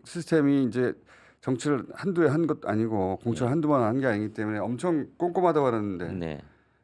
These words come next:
Speaker 1: 이 검증체를 통과해야 됩니까? 이분들도 다?
Speaker 2: 민주당의 검증,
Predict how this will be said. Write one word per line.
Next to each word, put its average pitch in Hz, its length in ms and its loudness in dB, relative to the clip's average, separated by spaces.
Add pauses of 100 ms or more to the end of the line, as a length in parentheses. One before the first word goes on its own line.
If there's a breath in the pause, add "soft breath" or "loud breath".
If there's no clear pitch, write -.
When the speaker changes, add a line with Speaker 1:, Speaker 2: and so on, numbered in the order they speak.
Speaker 1:
이 180 180 -2
검증체를 170 1500 2
통과해야 185 400 2
됩니까? 120 260 2
이분들도 107 320 -2
다? 113 240 -2 (680 loud breath)
Speaker 2:
민주당의 139 560 2
검증, 135 840 -2